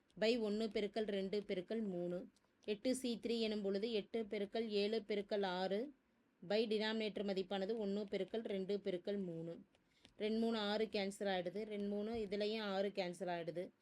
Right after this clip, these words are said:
மீதம் இருக்கக்கூடிய உறுப்புகள்னு பார்க்கிறப்ப, ரெண்டு ஏழு ரெண்டு பதினாலு, ஓர் மூணு மூணு, ஐ மூணு பதினைந்து.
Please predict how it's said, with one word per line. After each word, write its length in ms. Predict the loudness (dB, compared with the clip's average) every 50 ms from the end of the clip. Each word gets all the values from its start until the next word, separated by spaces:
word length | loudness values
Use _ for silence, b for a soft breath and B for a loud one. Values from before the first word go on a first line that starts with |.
| b b b b b b
மீதம் 360 | -2 2 2 4 6 6 6
இருக்கக்கூடிய 640 | 6 4 2 2 -2 -4 -2 -2 -2 0 2 2 2
உறுப்புகள்னு 580 | 4 4 2 2 0 -2 -2 0 0 0 -2 -2 0
பார்க்கிறப்ப, 680 | 0 0 0 0 -2 -2 -2 -2 -4 -4 -4 -4 -4 -6 _ b b b b b b b b
ரெண்டு 360 | -2 0 0 2 2 2 2 4
ஏழு 180 | 4 2 2
ரெண்டு 300 | 2 0 0 0 -2 -4
பதினாலு, 560 | -2 0 0 0 0 0 0 0 -2 -2 -2
ஓர் 360 | -2 -4 -2 -2 -2 0 0 0
மூணு 220 | -2 -2 -2 -2
மூணு, 220 | -2 -2 -2 -4
ஐ 220 | -4 -4 -4 -4 -4
மூணு 200 | -6 -6 -6 -4
பதினைந்து. 720 | -4 -4 -4 -4 -4 -4 -4 -4 -4 -4 -4 -4 -6 -6